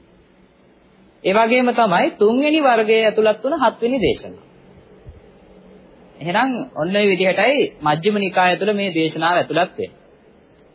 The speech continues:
බුදුරජාණන් වහන්සේ ජේතවනාරාමේ වැඩ ඉන්න කාලේ මේ දේශනාව සිද්ධ වෙන්නේ.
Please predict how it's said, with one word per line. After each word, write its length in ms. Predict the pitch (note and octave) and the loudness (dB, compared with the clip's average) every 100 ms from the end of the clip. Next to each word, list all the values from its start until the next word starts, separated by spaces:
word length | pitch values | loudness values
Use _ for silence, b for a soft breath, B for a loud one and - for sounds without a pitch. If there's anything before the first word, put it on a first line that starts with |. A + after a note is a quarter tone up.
| _ _ _ _ - | _ _ _ _ -8
බුදුරජාණන් 640 | F#3+ A#3+ A#3+ B3 B3 B3 | 0 2 4 4 4 2
වහන්සේ 420 | A3 G#3+ G#3 A3 A#3 | 2 2 2 2 2
ජේතවනාරාමේ 1040 | F3+ F#3+ G#3 G#3+ G#3 G#3 G3+ F#3+ F#3 G3 | 2 0 2 0 2 0 2 2 2 0
වැඩ 180 | E3+ E3 | 0 0
ඉන්න 220 | E3+ E3+ | 0 -2
කාලේ 440 | D#3+ E3 E3 D#3+ C#3+ - - - _ _ _ _ - | 0 2 4 2 0 -6 -20 -20 _ _ _ _ -6
මේ 160 | D3 | -4
දේශනාව 600 | D3 D3 E3 D3+ D3+ D3+ D3+ C#3 | 0 0 0 0 0 0 0 -2
සිද්ධ 320 | - B2 A#2+ C#3+ | -4 -8 -4 -2
වෙන්නේ. 400 | E3 F#3+ C#4 | 0 0 -4